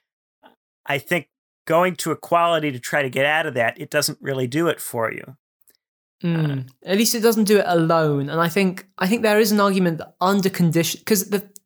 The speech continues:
Speaker 2: the fact is that, I guess whether we like it or not, the universe is characterized by a degree of, you know,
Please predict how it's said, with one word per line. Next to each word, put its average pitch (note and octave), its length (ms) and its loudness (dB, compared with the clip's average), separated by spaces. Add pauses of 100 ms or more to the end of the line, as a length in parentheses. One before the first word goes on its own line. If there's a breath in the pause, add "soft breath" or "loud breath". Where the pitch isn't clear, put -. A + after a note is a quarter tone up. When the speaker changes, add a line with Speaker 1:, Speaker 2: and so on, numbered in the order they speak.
Speaker 2:
the F#3+ 80 -2
fact G#3+ 340 -2
is E3 240 4
that, D#3+ 160 0 (560 soft breath)
I F#3 80 0
guess G3 180 -2
whether A3 140 2
we F3+ 160 4
like E3+ 320 2
it E3 80 -2
or D3+ 140 2
not, D#3 360 0
the E3 80 2
universe E3 580 2
is E3+ 260 4
characterized F3 840 0
by D#3 180 2
a D3+ 80 2
degree D3+ 420 2
of, C3+ 180 0 (540 loud breath)
you D3 100 -8
know, C3+ 80 -12